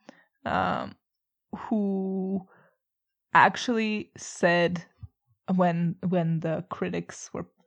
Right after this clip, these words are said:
were, of course, the critics were saying bad things about Manet's pen-,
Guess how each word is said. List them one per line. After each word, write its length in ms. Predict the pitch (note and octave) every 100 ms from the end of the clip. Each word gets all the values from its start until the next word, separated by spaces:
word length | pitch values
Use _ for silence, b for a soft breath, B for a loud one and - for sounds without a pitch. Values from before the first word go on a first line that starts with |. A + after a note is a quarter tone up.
| -
were, 440 | F3 E3+ E3 E3+ - B B B
of 120 | -
course, 320 | - F3 E3+ -
the 100 | F3+
critics 460 | - F3+ F3+ -
were 500 | G#3 - - - - - -
saying 300 | - F3 F3+
bad 280 | E3 D#3 -
things 240 | E3 E3
about 240 | - - -
Manet's 400 | E3 D#3+ D#3+ E3+
pen-, 320 | - F#3+ F#3